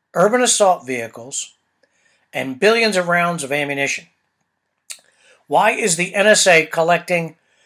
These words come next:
everyone's communication data? What battles or, uh, contingencies are they modeling? And cui bono,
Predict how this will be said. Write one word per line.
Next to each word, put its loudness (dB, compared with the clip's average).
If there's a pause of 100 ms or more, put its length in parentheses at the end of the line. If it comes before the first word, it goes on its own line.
(400)
everyone's -2
communication 0
data? -8 (1200)
What -4
battles 2
or, -2
uh, 0
contingencies -4 (440)
are 0
they 4
modeling? 0 (720)
And -2
cui 0
bono, 0